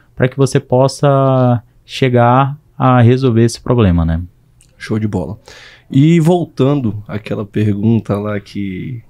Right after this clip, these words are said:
Speaker 2: que a gente ficou, né, de,
Speaker 1: Sim.
Speaker 2: de responder agora no final. Cara, o que que tá acontecendo? Por que que a gente <laughs> teve todos esses, essas quedas no, na Bolsa de Valores?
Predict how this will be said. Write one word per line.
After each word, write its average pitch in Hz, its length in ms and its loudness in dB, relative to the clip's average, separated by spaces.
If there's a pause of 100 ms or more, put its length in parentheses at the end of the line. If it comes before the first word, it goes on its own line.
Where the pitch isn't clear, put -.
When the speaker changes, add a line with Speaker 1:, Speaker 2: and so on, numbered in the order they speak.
(200)
Speaker 2:
que - 80 -10
a - 80 -8
gente 101 280 -6
ficou, 107 460 -4
né, 104 180 0
de, 95 240 -4
Speaker 1:
Sim. 85 240 0
Speaker 2:
de 82 140 0
responder 101 600 -2
agora 98 260 -4
no 98 120 -6
final. 104 460 -10
Cara, - 220 -4
o 135 60 -8
que - 160 -12
que - 160 -20
tá 180 160 -2
acontecendo? 117 840 -2
Por 156 240 -2
que 160 140 -2
que 190 120 4
a 143 40 -2
gente 139 320 -4
<laughs> - 0 -
teve 127 460 0
todos 143 580 -2
esses, 123 640 0
essas 117 400 -2
quedas 110 680 -2
no, 101 320 -2
na 98 140 -4
Bolsa 104 380 -6
de 117 100 -6
Valores? 107 840 -4